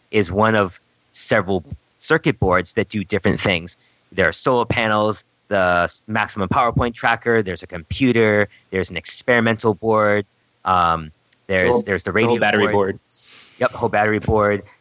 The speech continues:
Speaker 1: Uh, there's the mechanical structure of it, so there's mechanical engineering design in it. They have to do logistics. They have to do all this coordination.
Speaker 2: <laughs> Oh, man, the amount of testing to get something even bolted to the side of a rocket. <laughs>
Speaker 1: Yeah, it's ridiculous. You know,
Speaker 2: Oh,
Speaker 1: you're
Speaker 2: my,
Speaker 1: literally,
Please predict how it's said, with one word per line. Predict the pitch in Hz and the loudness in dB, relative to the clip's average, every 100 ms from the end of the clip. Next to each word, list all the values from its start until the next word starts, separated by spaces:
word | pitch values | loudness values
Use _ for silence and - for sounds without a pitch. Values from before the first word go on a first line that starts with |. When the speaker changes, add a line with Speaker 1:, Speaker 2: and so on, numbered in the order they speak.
| - | -6
Speaker 1:
Uh, | 101 90 | 0 0
there's | 107 104 | 0 -2
the | 98 | -4
mechanical | 90 101 90 87 | -4 -4 -4 -8
structure | - - 123 - 139 120 | -8 0 0 2 2 4
of | 113 117 | 4 2
it, | 113 110 | 0 0
so | 104 | -4
there's | 95 87 | -4 -6
mechanical | 87 107 95 95 | -6 -4 -2 -2
engineering | 85 82 95 120 113 110 | -4 -4 0 2 2 0
design | 101 107 104 | 0 0 0
in | 104 101 | 0 0
it. | 101 98 - - _ - | 0 -2 -6 -20 _ 0
They | 104 | 0
have | 101 | 0
to | 98 | -4
do | 92 | -10
logistics. | 80 82 - 139 - 135 117 113 - - - | -10 -10 0 0 0 2 2 0 -14 -20 -12
They | - | -6
have | 92 92 - | 0 0 -2
to | 95 | -6
do | 104 95 95 | -2 0 0
all | - 110 | 0 -2
this | 107 | -2
coordination. | - 101 95 98 98 95 | -2 0 0 0 0 0
Speaker 2:
<laughs> | 120 117 131 123 - - 135 | 2 2 0 0 -4 -10 -4
Oh, | 127 113 | 0 2
man, | 117 104 | 4 2
the | 98 104 | 2 2
amount | 107 113 | 2 0
of | 113 | 0
testing | 117 110 101 90 | 0 0 -2 -4
to | 90 | -2
get | 101 | -2
something | - 98 98 | -2 -4 -4
even | - 107 101 | -2 0 0
bolted | - 113 120 117 98 | 0 0 0 -2 -4
to | 98 | -4
the | 95 | -2
side | 101 90 | 0 2
of | 90 | 2
a | |
rocket. | 90 87 85 - - - - | 2 0 -2 -6 -10 -10 -14
<laughs> | 143 180 - | -4 -4 0
Speaker 1:
Yeah, | - 113 101 | 0 2 0
it's | 117 | 0
ridiculous. | 120 127 131 123 | 0 0 0 -2
You | 131 | 0
know, | 127 - | 0 0
Speaker 2:
Oh, | 131 | 0
Speaker 1:
you're | 135 | 2
Speaker 2:
my, | 110 | 2
Speaker 1:
literally, | 107 | 0